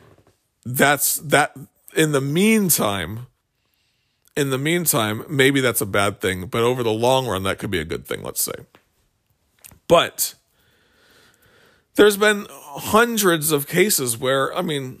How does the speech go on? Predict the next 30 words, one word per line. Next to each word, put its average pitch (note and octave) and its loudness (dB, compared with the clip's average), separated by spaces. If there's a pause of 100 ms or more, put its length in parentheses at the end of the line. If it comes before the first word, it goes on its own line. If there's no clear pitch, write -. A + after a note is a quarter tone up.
(240)
I C3 -4
don't E3+ 2
know A2 0
about G2+ -4
hundreds, C3+ -2
but - -6
multiple D3+ 2
cases C3 -2
where A#2 2 (240)
these C3+ -2
people C#3+ 0
are D3 4
caught B2+ 0
in B2 -4
their G#2 -2
lie, G2 0 (240)
in D3 2
their B2 4
noble B2 0
lie. A2 4
For A#2+ -2
example, A#2 0
Fauci A#2 -2
saying A#2 -2
no A2 -2
masks, A2 -2
and G#2 -6
then G#2+ -4
he's G#2 -4
like, G2+ -4